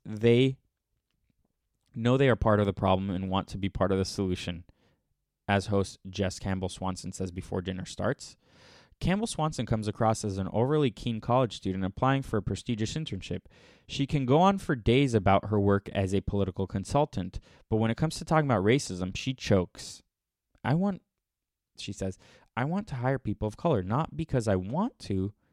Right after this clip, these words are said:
a, I want, I want to be a white savior. I have explored my need for validation. I have worked, I, I'm, I'm so-, sorry, I'm working through that. Yeah, um, I'm struggling," she stutters before finally giving up.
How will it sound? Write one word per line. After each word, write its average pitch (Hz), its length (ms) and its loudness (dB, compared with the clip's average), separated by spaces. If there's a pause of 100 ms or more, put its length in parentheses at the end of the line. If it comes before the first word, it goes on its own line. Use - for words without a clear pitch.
(160)
a, 104 80 2 (240)
I 104 80 0
want, 113 260 0
I 107 60 2
want 120 180 2
to 156 60 0
be 104 160 2
a 95 60 4
white 92 200 2
savior. 143 500 0 (320)
I 123 60 -2
have 185 140 2
explored 175 480 -2
my 110 140 0
need 123 200 -2
for 113 160 -2
validation. 95 640 0
I 92 120 -2
have 104 240 -2
worked, 131 420 -2 (420)
I, 101 220 0
I'm, 120 180 0
I'm - 80 -14 (460)
so-, - 340 -8
sorry, 92 220 -4 (240)
I'm 123 100 0
working 180 320 2
through 165 280 -2
that. 92 220 -4 (220)
Yeah, 135 380 4
um, 110 240 2
I'm 110 140 0
struggling," 120 460 0
she - 180 -8
stutters 101 360 2
before 95 300 -2
finally 92 340 -2
giving 92 240 -4
up. 101 200 -2